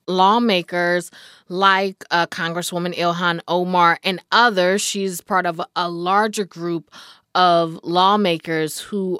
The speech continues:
are raising questions, um, and pressing really the, the administration on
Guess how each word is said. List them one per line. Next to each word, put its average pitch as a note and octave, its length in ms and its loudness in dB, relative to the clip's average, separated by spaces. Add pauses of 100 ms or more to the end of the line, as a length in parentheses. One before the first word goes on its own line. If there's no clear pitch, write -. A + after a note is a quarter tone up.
(100)
are E3+ 560 2
raising G3 840 -4
questions, E3+ 1040 -4 (320)
um, G#3 260 2
and G#3+ 180 0
pressing D4+ 640 -4
really A#3+ 300 0
the, G#3 320 -2
the A3 220 -2
administration G#3+ 1200 -2 (420)
on G#3 640 4